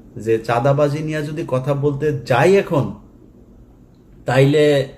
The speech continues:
আমি নিজেও চাঁদাবাজ হয়ে যাব। কেন জানেন? কারণ হইছে যে অনেক, অনেকের এরকম ইয়ে কমপ্লেন আসে যে, এ, সচিবালয়ে গিয়ে আমার সাথে চ্যাটিং আছে, সেটা দেখায় বলছে যে ইয়ে। ভাই,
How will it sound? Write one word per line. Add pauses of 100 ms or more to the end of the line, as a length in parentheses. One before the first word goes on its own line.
(260)
আমি
নিজেও
চাঁদাবাজ
হয়ে
যাব। (800)
কেন
জানেন?
কারণ
হইছে
যে (360)
অনেক,
অনেকের
এরকম
ইয়ে
কমপ্লেন
আসে
যে, (380)
এ,
সচিবালয়ে
গিয়ে
আমার
সাথে
চ্যাটিং
আছে, (280)
সেটা
দেখায়
বলছে
যে
ইয়ে। (340)
ভাই,